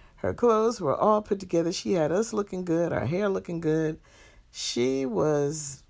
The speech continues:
one of those mothers that kept it together.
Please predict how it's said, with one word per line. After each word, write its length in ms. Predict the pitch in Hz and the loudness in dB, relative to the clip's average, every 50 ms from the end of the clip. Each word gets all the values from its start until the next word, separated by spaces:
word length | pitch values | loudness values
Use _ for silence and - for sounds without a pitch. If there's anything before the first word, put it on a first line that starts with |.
| _ _ - | _ _ -4
one 240 | 135 135 143 151 147 | -2 0 0 2 2
of 100 | 135 127 | 2 2
those 280 | 120 117 120 123 123 | 2 2 2 0 0
mothers 600 | 120 117 113 95 - - 62 55 - - - - | 0 0 0 0 0 -4 -8 -8 -8 -8 -8 -6
that 240 | - 87 76 - - | -4 -4 -6 -6 -8
kept 340 | - - - 139 127 - - | -8 -2 -2 -2 0 -2 -4
it 200 | 131 - - - | -8 -8 -8 -8
together. 600 | - - 131 - - 90 76 - - - 151 | -6 -6 -6 -4 -4 -4 -4 -4 -6 -12 -14